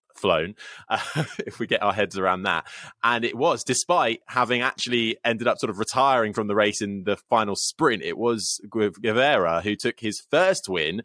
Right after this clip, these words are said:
after a very stroppy outburst in the garage once he, uh, came in when his bike, uh, uh, basically, uh, died. And then Foggia in second and John McPhee on the podium. He was in the lead, though, wasn't he?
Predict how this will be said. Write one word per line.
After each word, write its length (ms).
after 300
a 240
very 320
stroppy 560
outburst 540
in 80
the 80
garage 440
once 220
he, 180
uh, 160
came 280
in 240
when 140
his 120
bike, 380
uh, 220
uh, 240
basically, 580
uh, 280
died. 500
And 180
then 200
Foggia 460
in 100
second 320
and 160
John 240
McPhee 480
on 160
the 80
podium. 540
He 80
was 140
in 80
the 80
lead, 340
though, 200
wasn't 240
he? 100